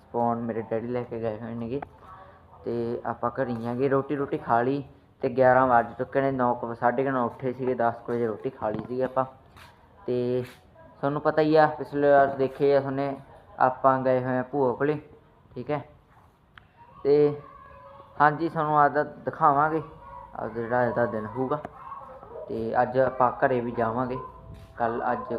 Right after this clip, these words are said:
ਕੱਲ੍ਹ ਆਏ ਸੀਗੇ ਤੇ ਅੱਜ ਆਪਾਂ ਜਾਵਾਂਗੇ। ਹਾਂਜੀ, ਜੀ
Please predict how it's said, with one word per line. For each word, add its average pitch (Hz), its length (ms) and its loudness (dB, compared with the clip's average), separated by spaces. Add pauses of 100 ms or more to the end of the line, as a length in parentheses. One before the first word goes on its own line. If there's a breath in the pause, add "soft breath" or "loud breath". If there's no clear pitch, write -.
ਕੱਲ੍ਹ 120 200 2
ਆਏ 120 180 2
ਸੀਗੇ 123 280 -6
ਤੇ 123 220 0
ਅੱਜ 117 140 -4
ਆਪਾਂ 117 200 -2
ਜਾਵਾਂਗੇ। 107 380 -8 (1000)
ਹਾਂਜੀ, 104 300 -14 (320)
ਜੀ 120 80 -20